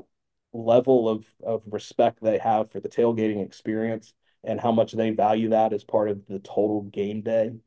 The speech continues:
uh, kind of hubbub. Uh, so that's really special.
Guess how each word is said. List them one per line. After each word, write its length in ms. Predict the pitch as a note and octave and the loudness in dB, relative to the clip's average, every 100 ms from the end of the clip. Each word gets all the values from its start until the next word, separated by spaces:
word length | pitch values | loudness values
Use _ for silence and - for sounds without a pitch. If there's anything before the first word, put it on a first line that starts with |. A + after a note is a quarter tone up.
| _ _ _ - | _ _ _ -6
uh, 340 | G#2 G2 F2+ E2+ _ _ _ _ - F#2 - _ - | -2 0 -2 -6 _ _ _ _ -18 -18 -20 _ -10
kind 140 | - G2 | -6 -2
of 60 | |
hubbub. 520 | - A#2+ B2 B2+ C3 - _ _ _ _ _ | 2 6 6 6 2 -6 _ _ _ _ _
Uh, 220 | G#2 G2+ | -2 -2
so 260 | G2 A#2+ G#2 | -2 -4 2
that's 300 | A#2 C3 B2+ | 4 4 6
really 200 | C3 B2 | 6 6
special. 560 | - - - C3 B2 | 4 2 4 0 -6